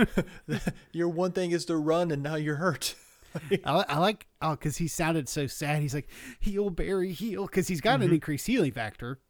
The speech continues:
Speaker 1: but,
Speaker 2: Mm-hmm.
Speaker 1: like, I mean, he was just like, "Come on." <laughs>
Speaker 2: Yeah.
Speaker 1: And, like,
Speaker 2: The,
Speaker 1: you could tell
Speaker 2: I
Speaker 1: it was, like, hurting him.
Speaker 2: Yeah.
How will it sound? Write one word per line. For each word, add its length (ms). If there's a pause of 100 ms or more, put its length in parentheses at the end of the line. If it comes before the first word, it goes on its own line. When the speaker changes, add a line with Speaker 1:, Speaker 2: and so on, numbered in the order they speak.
(180)
Speaker 1:
but, 280
Speaker 2:
Mm-hmm. 80
Speaker 1:
like, 420 (400)
I 80
mean, 80
he 140
was 100
just 160
like, 100
"Come 340
on." 360 (260)
<laughs> 120 (180)
Speaker 2:
Yeah. 140 (360)
Speaker 1:
And, 80
like, 80
Speaker 2:
The, 60
Speaker 1:
you 100
could 140
tell 220
Speaker 2:
I 20
Speaker 1:
it 80
was, 160
like, 100
hurting 360
him. 200 (460)
Speaker 2:
Yeah. 180